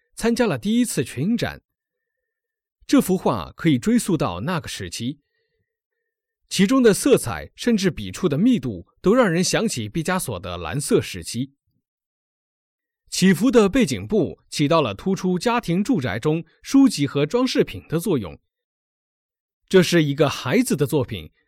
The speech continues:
就像他叔叔的作品一样。他叔叔后来成为他的知己和同伴，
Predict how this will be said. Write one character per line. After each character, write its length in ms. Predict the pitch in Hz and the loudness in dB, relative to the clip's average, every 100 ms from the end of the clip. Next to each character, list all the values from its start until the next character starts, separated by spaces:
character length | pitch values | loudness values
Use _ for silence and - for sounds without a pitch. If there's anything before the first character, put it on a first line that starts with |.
| _ _ _ - | _ _ _ 2
就 120 | 277 | 4
像 180 | 262 214 | 4 2
他 140 | 180 | 0
叔 240 | 202 277 277 | -2 0 0
叔 140 | - | -2
的 100 | 123 | -6
作 180 | 113 170 | 0 -2
品 200 | - 90 | -2 -16
一 180 | 90 107 | -8 -4
样。 240 | 175 131 _ _ _ _ _ _ _ _ _ _ _ - | -4 -6 _ _ _ _ _ _ _ _ _ _ _ -6
他 220 | 185 190 | 0 0
叔 180 | - 208 | 2 -2
叔 160 | - | 0
后 180 | 117 180 | -2 0
来 280 | 120 87 117 - | 0 -2 -6 -4
成 180 | 156 160 | 0 0
为 140 | 160 | 0
他 160 | - 170 | -2 -4
的 120 | 139 | -4
知 280 | - 269 240 | -2 0 0
己 220 | 110 87 | -4 -10
和 200 | - 127 | -8 -8
同 320 | 110 107 151 | -6 -6 -4
伴， 300 | 214 117 | -4 -4